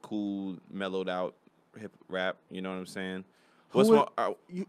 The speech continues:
Speaker 2: who is it? Is it Diggable Planets?
Speaker 1: Yeah, they're cool like
Speaker 2: Uh,
Speaker 1: that. They got
Speaker 2: Cool
Speaker 1: that
Speaker 2: Like
Speaker 1: one
Speaker 2: That?
Speaker 1: record,
Speaker 2: Yeah.
Speaker 1: but I don't, that's only one song.
Speaker 2: Yeah, it's only one song.
Speaker 1: Yeah. All right. When you trying to, like, when you tr-, think about fighting a nigga, what's, what's your, what's your,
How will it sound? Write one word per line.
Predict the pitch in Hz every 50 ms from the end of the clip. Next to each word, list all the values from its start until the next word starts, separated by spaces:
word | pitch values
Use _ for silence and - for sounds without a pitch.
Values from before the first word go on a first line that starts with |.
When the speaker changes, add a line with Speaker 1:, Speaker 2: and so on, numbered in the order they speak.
| - 185
Speaker 2:
who | 175 202 196
is | 175 143 147
it? | -
Is | 120 143 139 147
it | 131 117
Diggable | 107 165 165 185 175 180 170
Planets? | - 190 190 190 196 208 180 - - _ _ -
Speaker 1:
Yeah, | 98 104 98 85 101 113 - _ -
they're | - 101
cool | - - 139 139
like | 139 - 131
Speaker 2:
Uh, | 120
Speaker 1:
that. | 104 104 101
They | 127
got | 123 127
Speaker 2:
Cool | 127
Speaker 1:
that | -
Speaker 2:
Like | 196 190
Speaker 1:
one | 107 104
Speaker 2:
That? | 104
Speaker 1:
record, | 101 101 - -
Speaker 2:
Yeah. | -
Speaker 1:
but | 120 107
I | 107 104
don't, | 101 95
that's | 104 107 - -
only | 104 92 92 92
one | 90 90
song. | - - 82 143
Speaker 2:
Yeah, | 165 170
it's | 165 156 170
only | 160 151 143
one | 135 131 120
song. | - 117 104 104 107 - _ _ -
Speaker 1:
Yeah. | - 78 69 - - _ _ _ _ -
All | - 127 131 123
right. |
When | 117 113 113 113
you | 123 131 131
trying | - - 143 131 127
to, | 117 113
like, | 113 110 107 104 95 - _ _ _ _ _ _ _ _ _ _ _ _ _ -
when | - 107
you | 117 123
tr-, | 117 - - - -
think | 120 110 110
about | 104 101 98 -
fighting | 117 113 110 101 98
a | 95 95
nigga, | 92 90 92 85 55
what's, | 65 85 98 95 - -
what's | - 101 95 - -
your, | 98 98 92
what's | 95 95 - 101
your, | 95 95 92 90